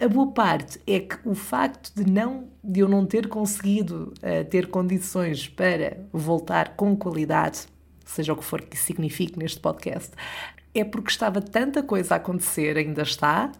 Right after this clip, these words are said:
eh, de certa forma, que, pronto, a boa parte é que, ahm, colecionei muito conteúdo aqui para, <laughs> para os novos episódios. Mas sim, eu tinha saudades,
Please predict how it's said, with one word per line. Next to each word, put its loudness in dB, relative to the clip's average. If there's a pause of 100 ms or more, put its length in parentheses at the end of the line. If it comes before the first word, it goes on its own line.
eh, 4
de -6
certa 0
forma, 0 (540)
que, 6 (300)
pronto, 2 (100)
a 4
boa 4
parte 0 (100)
é 2
que, 4
ahm, 2
colecionei 2
muito -2
conteúdo 2
aqui -4
para, 2 (240)
<laughs> 2
para 0
os 0
novos 0
episódios. 0 (600)
Mas 4
sim, -4
eu -2
tinha 2
saudades, 2